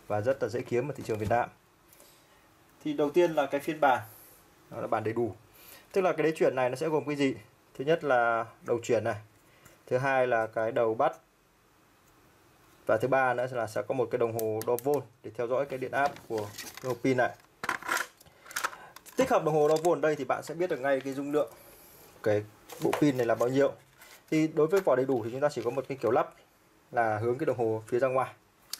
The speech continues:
là kiểu như này. Ờ, bên phải để bắt ốc và bắt cái vị trí ở đây tôi làm các cái lẫy. Trong cái video này thì tôi không minh họa cái phần lắp ấy vào đây.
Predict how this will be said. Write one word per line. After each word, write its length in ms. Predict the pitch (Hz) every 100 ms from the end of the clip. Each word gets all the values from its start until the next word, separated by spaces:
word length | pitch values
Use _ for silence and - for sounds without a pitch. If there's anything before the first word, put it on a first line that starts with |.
| -
là 100 | 127
kiểu 180 | 120 107
như 60 | 117
này. 160 | 110 - _ _ _ _ _ - - - - - - - - - - - - - -
Ờ, 320 | 139 135 131
bên 300 | 160 165 156 -
phải 260 | 160 117 - _
để 120 | 117
bắt 140 | 117 143
ốc 220 | 190 - _ _
và 160 | 139 123
bắt 180 | 165 175 _ -
cái 240 | 127 143
vị 120 | 143 131
trí 160 | 131
ở 60 | 143
đây 140 | 147
tôi 260 | 131 135 135
làm 220 | 127 113 107
các 120 | 143 143
cái 60 |
lẫy. 180 | 147 170 175 -
Trong 140 | 131
cái 60 | 131
video 280 | 131 135 127
này 140 | 113
thì 60 | 107
tôi 320 | 123 127 127 - _ _ _ - - - -
không 160 | - 131
minh 100 | 131
họa 140 | 127
cái 100 | 123
phần 140 | 123 123
lắp 120 | 147
ấy 100 | 139
vào 100 | 123
đây. 140 | 127